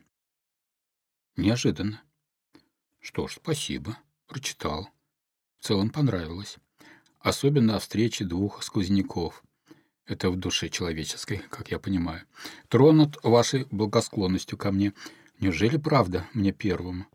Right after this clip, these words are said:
М, честно говоря, никогда бы не подумал, что психиатр может писать стихи.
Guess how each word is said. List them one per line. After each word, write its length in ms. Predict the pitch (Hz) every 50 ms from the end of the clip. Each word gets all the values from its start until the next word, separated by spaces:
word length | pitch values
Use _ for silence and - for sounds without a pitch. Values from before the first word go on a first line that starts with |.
| _ _ _ _ _ _ -
М, 560 | 110 101 104 104 98 95 95 90 87 90 90
честно 380 | 92 - - 113 95 - - 101
говоря, 480 | 92 98 101 98 95 98 98 101 101 - - -
никогда 380 | 104 - - 107 92 87 87
бы 120 | 90 110 120
не 120 | 120 123
подумал, 440 | - 127 113 107 110 92 90 78 - - - - -
что 300 | - - - - 104 82
психиатр 1040 | - - - - 107 - - 107 104 - - - 92 117 135 131 - - - - - _ _ _ _ _ _ _
может 300 | - 90 90 85 92 87
писать 340 | - - - - - 101 101
стихи. 440 | - - - 98 - - - 131